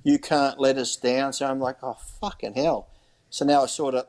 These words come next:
"Okay, let me try again." So I got back into the dieting. I'm gonna do this show. I ended up doing the show. And then I got messages on the boards. "How the fuck could you go on stage looking like that? We come to support you,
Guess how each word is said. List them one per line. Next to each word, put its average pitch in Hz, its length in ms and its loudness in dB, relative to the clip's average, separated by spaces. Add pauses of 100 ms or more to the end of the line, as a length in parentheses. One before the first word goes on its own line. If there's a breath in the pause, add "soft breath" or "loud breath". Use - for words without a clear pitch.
(120)
"Okay, 143 240 0
let 139 160 -6
me 127 80 -10
try 120 280 -6
again." 117 200 -10
So 117 120 -8
I 110 40 -8
got 135 180 -10
back 139 180 -10
into 139 220 -8
the 131 100 -10
dieting. 113 460 -4
I'm 113 100 -20
gonna 123 260 -10
do 123 220 -10
this 123 140 -16
show. 104 440 -4 (420 soft breath)
I 120 100 0
ended 135 220 0
up 127 200 -2
doing 135 280 0
the 139 100 -2
show. 117 540 0 (380 soft breath)
And 107 140 -10
then 139 200 0
I 131 80 4
got 117 240 -4
messages 110 440 -8
on 110 140 -8
the 104 80 -6
boards. 113 460 -2 (340 soft breath)
"How 190 140 4
the 180 80 4
fuck - 320 -4
could - 160 -4
you 160 60 -6
go 160 200 -2
on 156 80 -12
stage 160 460 -8
looking 165 220 -6
like 135 260 -6
that? 120 160 -8
We 156 100 -8
come 180 240 -6
to 160 80 -14
support 165 500 -6
you, 131 260 -6